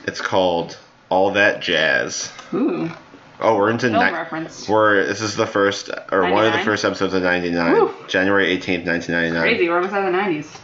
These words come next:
Speaker 1: Simon's obsessive worrying what to give Dina for their three-month anniversary chases his sleepover guest. Matt tries to get his deaf ex Heather back, only to hear she's
Speaker 2: What happened
Speaker 1: en-
Speaker 2: to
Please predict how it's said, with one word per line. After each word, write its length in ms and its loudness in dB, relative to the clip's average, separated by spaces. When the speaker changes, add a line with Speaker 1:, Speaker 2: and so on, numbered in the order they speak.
Speaker 1:
Simon's 460 0
obsessive 680 -2
worrying 580 2
what 240 0
to 100 -2
give 300 -2
Dina 480 0
for 320 -2
their 140 0
three-month 480 0
anniversary 840 0
chases 520 0
his 240 -4
sleepover 760 0
guest. 480 -4
Matt 320 2
tries 300 0
to 80 0
get 80 0
his 200 0
deaf 380 0
ex 260 0
Heather 440 0
back, 440 -2
only 240 2
to 120 0
hear 200 2
she's 100 -2
Speaker 2:
What 80 4
happened 200 4
Speaker 1:
en- 80 2
Speaker 2:
to 880 0